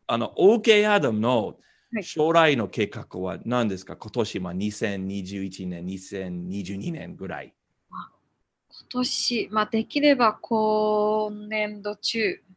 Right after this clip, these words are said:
Speaker 2: に、その、今、委託で、他のブリュワリーさんとかで作ってもらっているんですけど、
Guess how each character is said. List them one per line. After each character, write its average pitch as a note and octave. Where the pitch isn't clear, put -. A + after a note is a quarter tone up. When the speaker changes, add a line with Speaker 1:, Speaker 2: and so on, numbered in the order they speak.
Speaker 2:
に、 G#3+
そ G#3+
の、 G3+
今、 A3+
委 F3
託 G#3+
で、 G#3
他 G#3+
の G3+
ブ G3
リ G#3
ュ G3+
ワ G3
リ G3+
ー -
さ G#3
ん G3
と G3
か F3
で F3+
作 -
っ -
て -
も F3+
ら F3+
っ F#3
て -
い F#3
る F#3+
ん F3+
で F#3+
す -
け A3
ど、 B3